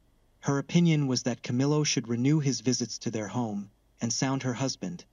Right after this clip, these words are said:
It might be that Viella would confide to him some business worry.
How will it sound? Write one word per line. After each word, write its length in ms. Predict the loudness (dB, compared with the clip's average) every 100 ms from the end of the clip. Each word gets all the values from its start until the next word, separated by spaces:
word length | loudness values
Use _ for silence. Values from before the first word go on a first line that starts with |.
| _ _ _ -4
It 100 | 0
might 280 | 0 0
be 140 | 2 4
that 180 | 2 -2
Viella 420 | 0 2 2 0
would 180 | -2 -4
confide 480 | -8 -4 -2 -2
to 60 | -4
him 240 | -6 -6
some 220 | -4 -6 -2
business 420 | -2 -2 -4 -4
worry. 380 | -4 -4 -6